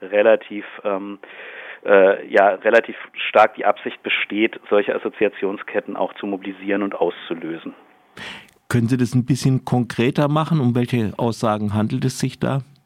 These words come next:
Speaker 1: Ja, also Sie merken es eigentlich immer dann, und, äh, das ist jetzt was, was, äh, Maaßen meines Wissens so nicht getan hat, Sie merken es eigentlich immer dann sehr deutlich, wenn, ähm, bestimmte Personen herausgegriffen werden, die, ähm, öffentlich wahrnehmbar,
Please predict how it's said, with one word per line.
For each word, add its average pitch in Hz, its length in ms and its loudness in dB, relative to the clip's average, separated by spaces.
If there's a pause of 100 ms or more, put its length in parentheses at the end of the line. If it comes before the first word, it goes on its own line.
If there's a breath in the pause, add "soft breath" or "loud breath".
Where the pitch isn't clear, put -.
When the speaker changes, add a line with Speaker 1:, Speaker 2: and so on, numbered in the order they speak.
(400 loud breath)
Speaker 1:
Ja, 113 140 8
also 123 240 6
Sie 139 80 -2
merken 156 300 4
es 147 80 -6
eigentlich 151 340 0
immer 151 240 4
dann, 151 360 0
und, 147 340 -10
äh, 139 240 2
das 135 160 -2
ist - 120 -16
jetzt 139 160 -8
was, 135 140 -4
was, 127 120 -4 (220)
äh, 127 200 2
Maaßen 123 360 0
meines 120 280 -4
Wissens 117 300 -16
so 117 120 -6
nicht 131 220 -8
getan 156 440 -2
hat, 156 200 -4 (340 loud breath)
Sie 120 60 -12
merken 123 320 0
es - 80 -14
eigentlich 127 340 0
immer 123 240 0
dann 139 580 -2
sehr 123 140 2
deutlich, 120 500 0
wenn, 120 240 -4 (400 loud breath)
ähm, 120 380 0 (100)
bestimmte 151 640 -4
Personen 127 720 -2
herausgegriffen 131 960 -2
werden, 127 380 0 (260 loud breath)
die, 120 320 -6
ähm, 120 360 0
öffentlich 147 480 -4
wahrnehmbar, 117 840 2